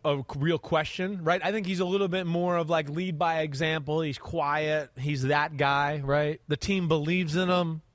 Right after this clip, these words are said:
but maybe do they believe him in the extent of the guys we're gonna talk about here in a minute, where I think they have magical ability in that department? No, I don't think so. I think it's probably a place where he could grow.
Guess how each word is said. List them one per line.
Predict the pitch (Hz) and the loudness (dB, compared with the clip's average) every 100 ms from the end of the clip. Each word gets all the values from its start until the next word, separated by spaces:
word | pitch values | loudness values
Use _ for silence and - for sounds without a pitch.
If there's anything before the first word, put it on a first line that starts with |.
| _ - | _ 0
but | 160 | 2
maybe | 151 160 156 | 4 2 2
do | 160 | 2
they | 160 | 2
believe | 156 156 165 156 | 2 2 0 0
him | 160 | -4
in | 160 | -2
the | 156 | -2
extent | 139 - 151 156 | -2 -2 -2 -2
of | 139 120 - | -6 -8 -8
the | 131 | -2
guys | 131 135 | -2 -2
we're | 127 | -4
gonna | 131 | -4
talk | - 135 131 | -2 -2 0
about | 127 127 | -2 -2
here | 127 120 | -2 -4
in | |
a | 110 | -4
minute, | 117 139 - - _ _ _ _ | -4 -4 -6 -20 _ _ _ _
where | 135 131 | -2 -2
I | |
think | 127 135 | -2 -2
they | 131 | 0
have | 123 104 | 0 0
magical | 110 120 127 139 135 | -2 -2 -2 -2 0
ability | 120 139 143 | 0 -2 -2
in | 143 | 0
that | 139 | -2
department? | 143 135 143 147 165 - - - - | -2 0 0 0 -4 -8 -20 -18 -2
No, | 175 120 | 0 2
I | 135 | 0
don't | 135 120 | -2 -2
think | 123 - | -4 -2
so. | 123 127 - _ - - - | -2 -2 -6 _ -20 -20 -6
I | 151 | -2
think | 160 151 | 0 -2
it's | - | -2
probably | 156 143 | -2 0
a | 135 | -4
place | - 147 - | -2 -2 0
where | 135 | 0
he | 127 135 | 0 -2
could | 139 110 | -4 -2
grow. | 120 123 135 | 2 2 2